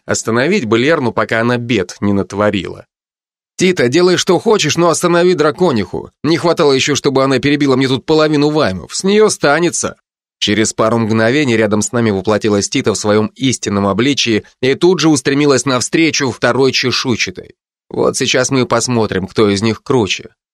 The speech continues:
В тот день на арене я мог только предположить это, а сегодня смогу и убедиться. "Если кто умеет создавать защитные техники, то сейчас самое время.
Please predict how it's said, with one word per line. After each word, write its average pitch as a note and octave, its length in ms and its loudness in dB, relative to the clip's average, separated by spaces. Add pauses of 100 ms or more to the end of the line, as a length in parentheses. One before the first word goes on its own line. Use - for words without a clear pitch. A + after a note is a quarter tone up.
(180)
В - 80 -20
тот D3+ 320 2
день A3 220 2
на D#3+ 180 2
арене D#3+ 340 2
я A#2 80 2
мог B2 180 0
только C3 280 0
предположить C3 840 0
это, F2+ 360 -4
а - 20 -10
сегодня G#2+ 440 -2
смогу G2+ 380 0
и A2 120 2
убедиться. B2+ 760 -2 (1000)
"Если F#3+ 380 2
кто A3 240 4
умеет A3 300 2
создавать G3 440 2
защитные G3+ 480 0
техники, D#3 460 0
то C3 120 2
сейчас D#3 380 0
самое E3+ 300 2
время. E3+ 480 -2